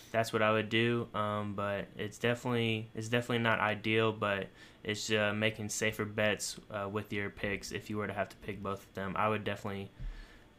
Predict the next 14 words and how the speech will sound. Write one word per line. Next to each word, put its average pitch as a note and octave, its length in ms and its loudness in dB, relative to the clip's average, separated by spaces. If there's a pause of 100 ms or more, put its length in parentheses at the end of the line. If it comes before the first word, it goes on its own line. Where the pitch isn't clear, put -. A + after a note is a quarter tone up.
definitely G#2+ 340 -2
like G#2 220 -4
that G#2 220 2
rather G2+ 260 2
than G2+ 260 -4
just G2 220 -8
having G2+ 320 -4
one, G2 240 -4
'cause G2 240 -6
one G#2 240 -2
could G2+ 180 -6
bust G2+ 360 2
and G2 140 -4
then, F#2+ 340 -2